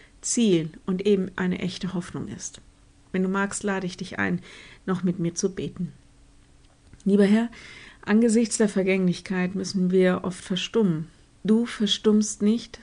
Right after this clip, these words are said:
sondern rufst in dein Leben.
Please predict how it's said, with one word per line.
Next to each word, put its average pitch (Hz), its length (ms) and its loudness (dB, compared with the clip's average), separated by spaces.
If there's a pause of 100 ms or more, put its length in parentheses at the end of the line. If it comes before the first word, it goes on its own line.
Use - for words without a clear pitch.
(120)
sondern 190 480 2
rufst 196 480 0 (200)
in 180 160 2
dein 180 360 0 (100)
Leben. 160 560 -4